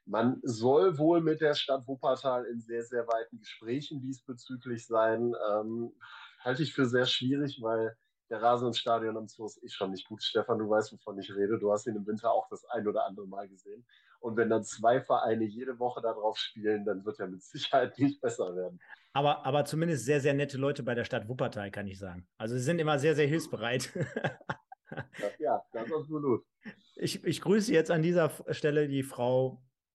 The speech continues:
Speaker 2: Hm, hm, hm. <laughs> Ja, du weißt, glaub ich, wen ich mein. Egal.
Speaker 1: Ich weiß, was du meinst, ja.
Speaker 2: Äh, genau. Ähm, also,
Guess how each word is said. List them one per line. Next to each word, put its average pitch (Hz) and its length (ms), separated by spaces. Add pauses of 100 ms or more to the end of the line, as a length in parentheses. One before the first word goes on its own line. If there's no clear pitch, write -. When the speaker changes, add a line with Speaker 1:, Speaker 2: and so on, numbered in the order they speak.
(240)
Speaker 2:
Hm, 160 200
hm, 151 180
hm. 135 400 (220)
<laughs> 147 640 (600)
Ja, 117 180
du 135 120
weißt, 151 220
glaub 131 140
ich, 113 100
wen 120 100
ich 98 120
mein. 101 280 (300)
Egal. 104 340
Speaker 1:
Ich - 80
weiß, 120 240
was - 80
du 135 80
meinst, 110 380
ja. 107 120 (340)
Speaker 2:
Äh, 147 440
genau. 123 560
Ähm, 165 520
also, 131 300